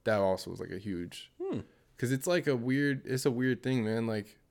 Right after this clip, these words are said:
Speaker 1: we put an offer in on a house and it had, like, fourteen offers or something.
Speaker 2: Yeah.
Speaker 1: Like, just, it's, like, crazy. So we, we were able to find one that had been kinda sitting for a while.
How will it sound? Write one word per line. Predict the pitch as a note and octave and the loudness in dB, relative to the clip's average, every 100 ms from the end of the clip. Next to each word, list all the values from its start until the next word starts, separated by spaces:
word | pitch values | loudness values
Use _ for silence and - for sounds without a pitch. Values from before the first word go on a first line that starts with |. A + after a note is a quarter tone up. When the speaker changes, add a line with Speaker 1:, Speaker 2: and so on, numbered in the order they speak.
| _ _ _ _ - | _ _ _ _ -4
Speaker 1:
we | A#2+ | -2
put | A#2+ B2+ | 2 2
an | |
offer | G#2+ A2 - | 4 2 0
in | A#2+ | 0
on | A#2 | 2
a | A2 | 0
house | A2 B2 A#2+ | 0 -2 0
and | |
it | A2 | 0
had, | G2 | 0
like, | F2 | -4
fourteen | - G#2 - G#2 | -2 -2 0 -2
offers | F#2+ F2+ F#2 - | -2 -2 -4 -8
or | - | -8
something. | - - - - - - - | -10 -10 -10 -12 -12 -12 -10
Speaker 2:
Yeah. | G2 F2+ | -6 -4
Speaker 1:
Like, | F#2 G#2 A2 | -4 -4 -2
just, | A2 - | -2 0
it's, | A#2+ A#2 | 2 6
like, | G#2+ - | 6 4
crazy. | - A#2 C3+ A#2+ | -2 2 4 4
So | G#2 G#2 | 2 0
we, | G#2 G#2+ | 0 -2
we | - A2 | -2 2
were | G#2+ | 2
able | G2+ | 0
to | |
find | - G2 G2 | -2 -2 0
one | G2 | -2
that | F#2+ | -4
had | G2 F#2 | -4 -4
been | F#2+ | -6
kinda | F#2+ F#2+ | -6 -10
sitting | - - G2 F#2+ | -6 -4 -4 -4
for | F#2+ | -6
a | |
while. | G2+ - G1+ G1+ | -4 -4 -4 -6